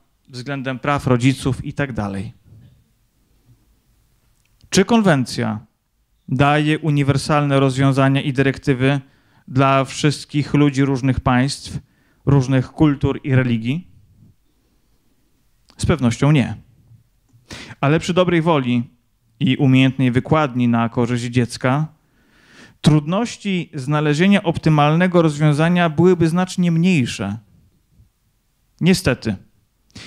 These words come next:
wiele państw wyraźnie forsuje swoją politykę społeczno-rodzinną, a nawet wprost lekceważy jasne przepisy konwencji. Jednym z ostatnich przykładów takiej praktyki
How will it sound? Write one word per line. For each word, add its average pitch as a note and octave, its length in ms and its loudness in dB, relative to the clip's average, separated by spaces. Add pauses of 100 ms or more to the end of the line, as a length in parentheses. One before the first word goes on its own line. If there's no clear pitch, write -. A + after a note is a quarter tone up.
(360)
wiele G3 380 2
państw F#3 600 -2 (360)
wyraźnie E3+ 500 0
forsuje E3 600 2
swoją D3+ 420 0
politykę D3 480 0
społeczno-rodzinną, C3+ 1120 0 (540)
a E3 100 0
nawet F3 280 0
wprost - 520 -4 (720)
lekceważy F3+ 920 2
jasne F3+ 720 0
przepisy E3+ 600 -2
konwencji. C3 760 0 (1900)
Jednym D3 540 0
z C3 60 -4
ostatnich C#3+ 420 -2
przykładów A#2+ 640 -2
takiej A#2 300 -8
praktyki B2+ 640 -2